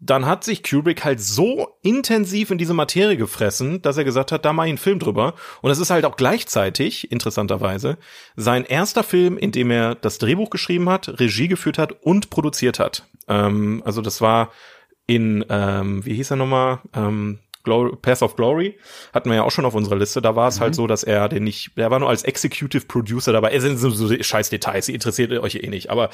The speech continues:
Speaker 2: <laughs>
Speaker 1: ähm, das war so der erste Film, für den er so ganz alleine, so ein Solo-Projekt, äh, fast schon, ähm, dastand. Und er wollte einfach diese Thematik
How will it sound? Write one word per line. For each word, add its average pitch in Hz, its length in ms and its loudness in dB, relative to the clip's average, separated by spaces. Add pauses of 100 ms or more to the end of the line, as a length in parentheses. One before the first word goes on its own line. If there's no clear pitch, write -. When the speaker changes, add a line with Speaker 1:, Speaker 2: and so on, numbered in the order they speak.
Speaker 2:
<laughs> - 360 -4
Speaker 1:
ähm, 127 320 0
das 151 200 0
war 156 100 4
so 147 100 2
der 151 120 4
erste 170 280 2
Film, 147 420 0
für 131 260 -4
den 135 240 -2
er 127 420 0
so 117 420 -2
ganz 139 260 -2
alleine, 120 480 2
so 117 100 -4
ein 110 80 -2
Solo-Projekt, 120 760 0
äh, 101 240 -2
fast - 320 -6
schon, 104 240 -2 (420)
ähm, 95 360 -4
dastand. 104 600 -2 (460)
Und 123 420 -4 (220)
er 185 240 0
wollte 214 400 0
einfach 151 340 -2
diese 147 240 -4
Thematik 165 840 -2